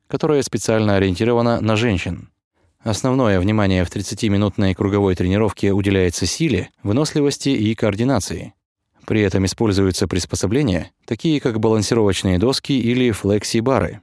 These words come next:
Американский метод фитнес-тренинга под названием кроссфит основан на высокопроизводительной круговой тренировке, которую можно проводить и как соревнование. Метод сочетает в себе упражнения на выносливость, силу и развитие координационных навыков.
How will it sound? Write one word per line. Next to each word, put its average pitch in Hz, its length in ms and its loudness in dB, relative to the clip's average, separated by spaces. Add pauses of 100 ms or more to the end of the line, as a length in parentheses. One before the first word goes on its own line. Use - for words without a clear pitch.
(520)
Американский 107 640 0
метод 95 320 0
фитнес-тренинга 95 880 0
под 98 140 -2
названием 92 540 0
кроссфит - 640 -4 (100)
основан 156 540 0
на 120 80 2
высокопроизводительной 104 1080 0
круговой 101 420 0
тренировке, 101 640 -2 (140)
которую 151 420 0
можно 127 320 0
проводить 101 460 0
и 110 120 -6
как 98 200 -2
соревнование. 104 680 0 (520)
Метод 110 360 -2
сочетает 104 480 0
в 80 60 -8
себе 101 260 0
упражнения 95 540 0
на 90 120 2
выносливость, 98 680 -2
силу 147 380 -2
и 120 100 0
развитие 110 520 0
координационных 98 840 0
навыков. 104 540 -2